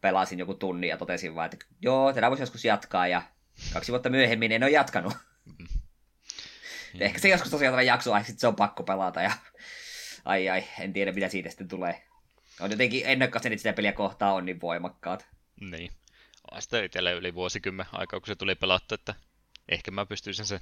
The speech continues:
Speaker 2: toisestaan vetää. Mulla nyt ei niin ikäviä muistoja sen kanssa, mutta ymmärrän kyllä, että se oli monille aika karvas pettymys silloin.
Speaker 1: Mm.
Speaker 2: Ehkä nyt te osaa kaikkia näiden vuosien jälkeen vähän objektiivisemmin sitä sitten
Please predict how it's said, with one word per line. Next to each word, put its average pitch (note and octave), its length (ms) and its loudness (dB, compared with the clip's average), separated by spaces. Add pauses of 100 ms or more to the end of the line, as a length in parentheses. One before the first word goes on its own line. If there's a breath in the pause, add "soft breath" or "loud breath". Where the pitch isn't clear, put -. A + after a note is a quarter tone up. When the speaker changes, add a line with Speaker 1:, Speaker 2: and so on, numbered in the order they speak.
Speaker 2:
toisestaan F2 480 -4
vetää. F2+ 300 -6
Mulla G2 240 0
nyt G2 200 -6
ei E2 80 -2
niin - 180 -4 (100)
ikäviä F2 320 0
muistoja F#2 380 -6
sen F2 140 -8
kanssa, F2+ 280 -4
mutta F2 300 -12
ymmärrän G2 320 2
kyllä, F#2 160 0
että - 200 -8
se - 140 -12
oli F2+ 200 -12 (400 soft breath)
monille E2+ 340 -2
aika F2 280 -2 (400)
karvas F#2+ 360 2
pettymys - 480 -6
silloin. F#2 300 -12 (920 loud breath)
Speaker 1:
Mm. - 100 -8
Speaker 2:
Ehkä - 200 -4
nyt G#2+ 160 -8
te G#2+ 100 2
osaa F#2+ 300 -2 (260)
kaikkia F2+ 320 2
näiden F2 260 -2
vuosien F2 320 -2
jälkeen E2+ 320 -2
vähän E2+ 220 -6
objektiivisemmin F2 840 -2
sitä F2 220 -2
sitten - 260 -8